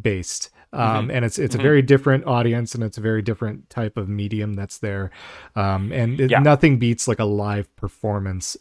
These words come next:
Speaker 1: of a musician, right? Um,
Speaker 2: Yeah.
Speaker 1: and, and, like, really, I, I'll be completely heartbroken if I can't go see the, the Christmas show again, because it is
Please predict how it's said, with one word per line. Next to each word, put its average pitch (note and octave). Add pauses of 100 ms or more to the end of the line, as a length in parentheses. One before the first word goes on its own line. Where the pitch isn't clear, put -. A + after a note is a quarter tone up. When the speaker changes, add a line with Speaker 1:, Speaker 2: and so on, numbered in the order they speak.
Speaker 1:
of F#2 (100)
a A2+
musician, G#2+
right? G2 (420)
Um, G2+
Speaker 2:
Yeah. G#2+ (300)
Speaker 1:
and, D#3
and, C3+
like, A#2+
really, A2+
I, C3+
I'll C3+
be A#2+
completely C#3+
heartbroken D3
if A#2
I G2
can't B2
go B2
see A#2+
the, G#2+
the G#2
Christmas C3
show C#3
again, D3+ (380)
because A2+
it C#3
is A#2+